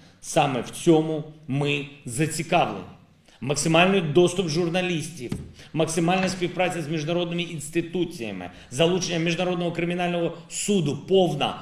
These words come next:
правда, повна відповідальність. Впевнений, в цьому має бути зацікавлена і кожна держава в системі оон. Для чого?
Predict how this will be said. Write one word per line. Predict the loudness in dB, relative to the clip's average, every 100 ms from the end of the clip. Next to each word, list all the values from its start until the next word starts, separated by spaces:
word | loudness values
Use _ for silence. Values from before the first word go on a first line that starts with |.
| -8
правда, | 2 6 6 4 2 0 -8 0
повна | 6 6 6 0 0 0
відповідальність. | 0 2 0 2 4 4 4 -2 -8 -14 -20 -20
Впевнений, | -20 2 4 4 -4 -8 -10 -14 -18 -20 _
в |
цьому | -2 0 0
має | 2 2 4
бути | 2 2 0
зацікавлена | -2 -4 0 0 0 -4
і | -6
кожна | -4 0 0 0 -4
держава | -6 -8 -4 -4 -4 -8 -12
в |
системі | -6 -2 0 0 0
оон. | -2 -4 -10 -20 _ _ _ _ -4
Для | 0 2
чого? | 4 2 -2